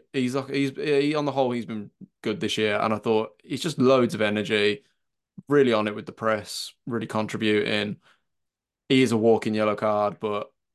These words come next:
he really, he really does put a shift in for the team. And he's not one to shy away from a tackle, and I, I appreciate that. And I thought he showed that in, in the game.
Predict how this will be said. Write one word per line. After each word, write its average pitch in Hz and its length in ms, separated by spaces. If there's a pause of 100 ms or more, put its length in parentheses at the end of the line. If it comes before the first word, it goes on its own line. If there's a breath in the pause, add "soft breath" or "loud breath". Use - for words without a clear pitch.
(360)
he 180 320
really, 156 340
he 143 160
really 139 260
does 117 160
put 120 140
a 117 40
shift 113 240
in 110 80
for 110 100
the 107 80
team. 104 440 (580 soft breath)
And 104 140
he's 107 120
not 120 100
one 113 100
to 104 60
shy 107 220
away 104 220
from 110 120
a 107 60
tackle, 107 460
and 104 140
I, 113 40
I 120 260
appreciate 110 480
that. 107 200
And 110 120
I 104 40
thought 107 240
he 107 100
showed 104 300
that 117 260
in, 110 200
in 110 140
the 107 60
game. 104 340